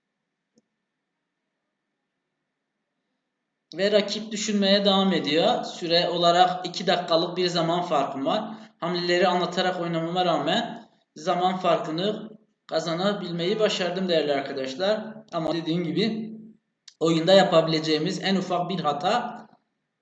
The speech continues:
e, bu yeterli zaman dilimi rakibi kazanması için.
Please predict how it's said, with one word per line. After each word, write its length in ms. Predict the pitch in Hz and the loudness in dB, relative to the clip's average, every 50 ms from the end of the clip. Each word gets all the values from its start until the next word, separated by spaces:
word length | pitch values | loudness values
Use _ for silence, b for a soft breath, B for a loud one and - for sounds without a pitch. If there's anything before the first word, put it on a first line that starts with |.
| _ _ _ _ _ _ _ _ _ _ _ _ _ _ _ _ _ | _ _ _ _ _ _ _ _ _ _ _ _ _ _ _ _ _
e, 60 | 113 113 110 110 110 110 110 113 113 | -12 -8 -4 -2 -2 0 0 0 0
bu 120 | 156 190 190 | 0 2 4
yeterli 480 | 185 180 185 - 180 170 170 185 190 | 4 2 2 2 4 4 4 4 2
zaman 580 | 185 190 170 165 160 156 151 143 - - - - | 2 4 4 4 4 2 2 0 -4 -6 -6 -6
dilimi 320 | 151 147 143 143 139 135 | -4 -2 0 0 2 2
rakibi 380 | 135 135 131 - 156 143 151 - | 2 0 0 -2 -4 -4 -6 -4
kazanması 580 | - 147 135 135 135 135 135 131 123 131 135 131 | -2 -2 -2 0 0 0 0 -2 -2 -4 -6 -6
için. 600 | 123 - - 190 226 220 - - - - - | -4 -4 -4 -4 -4 -6 -8 -10 -14 -18 -20